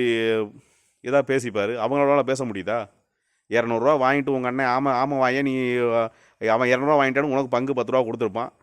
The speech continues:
அந்த பத்து ரூபா வாங்கிட்டு நீ மேடைக்கு மேடை போய், ஏடே, நீ மேடைக்கு மேடை இப்ப பேசுறீல்ல, விஜயை பத்தி பேசாத நாள் இருக்கா?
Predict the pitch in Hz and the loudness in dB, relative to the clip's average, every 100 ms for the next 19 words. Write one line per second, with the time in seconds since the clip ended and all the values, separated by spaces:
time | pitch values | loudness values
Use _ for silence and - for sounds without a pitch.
0 | _ _ - 123 117 117 147 143 135 143 | _ _ -4 0 2 0 2 0 0 0
1 | 139 123 139 143 139 139 123 120 139 101 | 0 2 2 2 2 0 2 0 -2 -4
2 | 101 98 127 190 202 190 156 139 151 143 | -8 -8 -4 0 0 -2 -2 -2 -2 -4
3 | 120 127 131 123 101 98 92 123 165 147 | -4 -4 -4 -6 -4 -6 -6 -2 -2 -2
4 | 147 131 143 151 127 123 135 113 95 95 | -4 -2 0 0 -2 0 0 -2 -6 -8